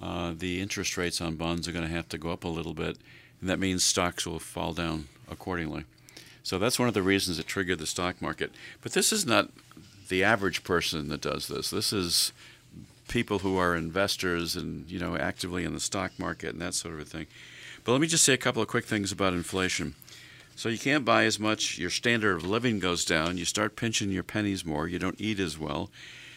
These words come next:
It may give a small boost to Social Security, which is a positive sign,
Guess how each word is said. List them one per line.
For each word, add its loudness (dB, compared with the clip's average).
It 0
may 6
give 6
a 6
small 4
boost 2
to 0
Social 2
Security, 2
which -2
is -2
a -4
positive 0
sign, 0